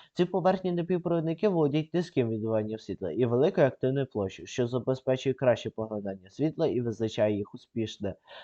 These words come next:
застосування, а також при використанні такої поверхні можна не застосовувати антивідбиваючі шари, що приведе до зменшення вартості сонячних елементів.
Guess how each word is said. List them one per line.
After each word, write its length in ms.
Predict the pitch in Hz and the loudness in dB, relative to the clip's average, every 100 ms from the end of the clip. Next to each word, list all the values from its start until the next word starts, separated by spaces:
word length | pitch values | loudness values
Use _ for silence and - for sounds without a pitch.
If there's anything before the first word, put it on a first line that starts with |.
| - | -2
застосування, 760 | 127 127 - - 131 185 180 - | -2 -2 -8 -2 2 2 0 -4
а 80 | 123 | -2
також 320 | 127 131 - | 0 -2 -4
при 180 | 117 127 | -4 -2
використанні 680 | 127 120 127 - 117 98 | 0 0 -2 2 0 0
такої 320 | 92 107 98 95 | -4 -8 -6 -8
поверхні 480 | 104 147 208 131 | -2 0 0 -4
можна 300 | 117 120 131 | -6 -4 -6
не 220 | 127 156 147 | 4 6 6
застосовувати 680 | 135 - 117 104 87 - 82 | 2 -6 -8 -6 -6 -6 -4
антивідбиваючі 840 | 101 101 107 104 - 101 90 90 | -4 -4 -6 -6 -4 -4 -4 -10
шари, 360 | - 143 180 - | -4 -2 -2 -4
що 180 | 123 | -6
приведе 300 | 110 117 113 | -2 0 0
до 120 | 101 107 | -2 -4
зменшення 480 | 110 110 - 98 80 | -4 -6 -4 -6 0
вартості 680 | 123 143 135 135 - 131 | 0 0 -4 -6 -4 -4
сонячних 600 | 101 107 113 117 - 110 | -4 -6 -6 -8 -10 -8
елементів. 520 | 98 92 82 - _ | -8 -6 -8 -14 _